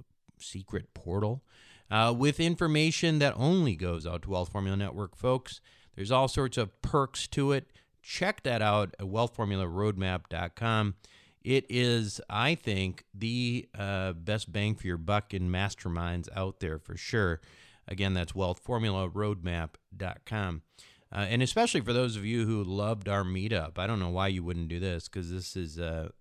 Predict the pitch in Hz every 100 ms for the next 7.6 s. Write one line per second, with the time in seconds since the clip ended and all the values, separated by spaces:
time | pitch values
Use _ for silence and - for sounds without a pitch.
0 | 101 85 - 95 85 80 95 95 - 90
1 | 82 82 82 98 90 92 87 82 90 98
2 | - 82 80 85 87 87 85 85 82 _
3 | _ _ 95 95 85 80 - - 85 87
4 | 104 104 87 85 82 - _ - - -
5 | - - - 143 143 139 - 131 131 127
6 | 123 123 196 240 165 139 147 208 220 214
7 | 175 180 180 120 120